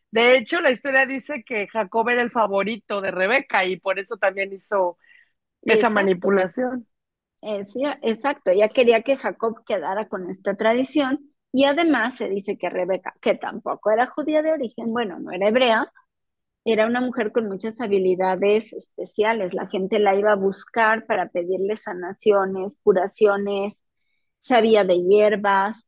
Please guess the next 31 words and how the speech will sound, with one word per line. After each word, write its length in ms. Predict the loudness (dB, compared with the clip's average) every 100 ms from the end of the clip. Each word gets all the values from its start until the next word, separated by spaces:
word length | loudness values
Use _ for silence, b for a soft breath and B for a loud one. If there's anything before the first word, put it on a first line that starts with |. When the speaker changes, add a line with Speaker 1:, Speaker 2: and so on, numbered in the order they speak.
| _ _
Speaker 2:
sabía 340 | -2 0 0
cocinar 440 | -2 -10 -12 -12 -10
muy 280 | -10 -6
bien, 680 | -2 0 0 -2 0 0 -2 B B B _
era 200 | 2 2
inteligente, 1080 | 2 -2 -2 -2 -4 -4 -4 -6 -6 -6 -8 _ _
ayudó 540 | 0 2 2 2 2 2
primero 400 | 0 0 -2 -2
a 60 |
su 120 | -4 -6
hijo 180 | -6
a 40 | -6
engañar 340 | -6 -2 0
al 140 | 0 2
padre 320 | 0 0 0
y 140 | 2
después 380 | 4 4 2 0
lo 80 | 2
ayudó 400 | 2 2 2 2
a 80 | 0
huir, 360 | -2 -2 -4 -4
porque 280 | -6 -6
cuando 240 | -6 -6 -6
se 140 | -12
dieron 240 | -12 -10 -4
cuenta 280 | -2 0
lo 80 | 0
iban 180 | 2 0
a 60 | -4
matar, 360 | -10 0 2 2
Esaú 560 | -2 -6 -4 -2 -2